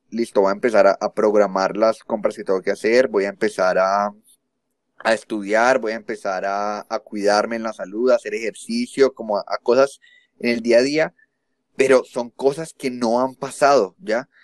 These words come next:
Y como decía Andrés, es, es preocuparse, y ahí pienso que una cosa para evitar ese miedo es, piens-, piensa en qué es lo peor que puede pasar, ¿ya? Lo peor que podría pasar es, ah, no, que me, en el caso, por ejemplo, ahorita del coronavirus, es, no, pues que yo me enferme, ¿ya?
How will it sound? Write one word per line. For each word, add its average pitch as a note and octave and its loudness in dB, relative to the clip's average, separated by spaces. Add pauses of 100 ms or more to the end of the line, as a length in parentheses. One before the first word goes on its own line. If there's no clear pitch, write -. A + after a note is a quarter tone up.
(220)
Y A#2+ -14
como B2 0
decía A#2 0
Andrés, C#3 -2
es, B2 -4
es A2 -6
preocuparse, C#3+ 2
y C3+ 0
ahí B2 -2
pienso D3+ -10
que D#3 -8
una C#3 -8
cosa F3+ -4
para E3 0
evitar A#2+ -2
ese C3+ -10
miedo D3 -4
es, A2+ -4 (1080)
piens-, D3+ -2
piensa F3 0
en E3+ -4
qué E3 -2
es F3 0
lo F#3 -2
peor B2+ 0
que C3 -4
puede C3+ 2
pasar, G#2+ -2 (220)
¿ya? G#2+ -4 (340)
Lo B2+ 4
peor C#3+ 4
que E3 -8
podría D3 -2
pasar C#3+ -2
es, B2 -8
ah, A#2+ -6
no, A#2+ -12
que A2 -18
me, G#2 -10
en G2 -12
el A2 -8
caso, A#2+ -2
por C#3+ 2
ejemplo, A2+ 0
ahorita A#2 2
del C3+ 2
coronavirus, A#2+ 0
es, G#2+ -4
no, A2+ -2
pues - -10
que A2 -10
yo G2+ -6
me A2 -4
enferme, A2+ -2
¿ya? G#2 -2